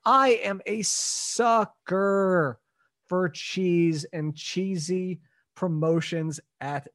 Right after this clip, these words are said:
Disneyland. We don't do these anymore. We talked about them last year. There was a, a Herbie Day where they had a bunch of Volkswagen Beetles.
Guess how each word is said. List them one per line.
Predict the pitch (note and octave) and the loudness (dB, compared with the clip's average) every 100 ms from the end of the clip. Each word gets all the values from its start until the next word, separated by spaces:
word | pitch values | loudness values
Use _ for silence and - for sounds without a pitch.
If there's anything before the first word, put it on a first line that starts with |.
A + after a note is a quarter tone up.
| C#3+ | -14
Disneyland. | C#3+ C#3+ C3 B2+ B2 B2+ | -8 -6 -6 -10 -10 -8
We | C#3+ F3+ | -2 0
don't | F3 D#3+ C3+ | 0 -4 -8
do | E3+ E3 | -6 -4
these | D3+ C#3 | -4 -4
anymore. | C#3+ C#3 C#3+ | -6 -8 -8
We | D3 | -10
talked | C#3+ D#3 D3+ | -8 -10 -10
about | D3 C#3+ - | -10 -10 -12
them | C#3 C3+ | -14 -12
last | D#3 D#3 D3+ - | -10 -10 -10 -8
year. | D#3+ D#3+ D#3 - - D3 - | -4 -4 -6 -12 -20 -20 -12
There | C#3 | -8
was | C#3 C#3 C3+ D#3+ | -6 -8 -8 -10
a, | - D3 - - _ | -12 -14 -14 -16 _
a | C#3+ C#3+ | -10 -10
Herbie | D3+ - A#3 G3+ G3+ | -8 -2 0 0 -4
Day | E3+ F3+ F3 | 2 2 4
where | E3 | 2
they | D3 | 0
had | D3+ C#3 | 0 -2
a | |
bunch | B2+ C#3+ | -4 -6
of | B2 C3+ | -6 -4
Volkswagen | E3+ D#3 E3 D3+ D3 C#3+ | -6 -4 -4 -4 -4 -2
Beetles. | F3 E3+ E3 D#3 | 0 2 0 -2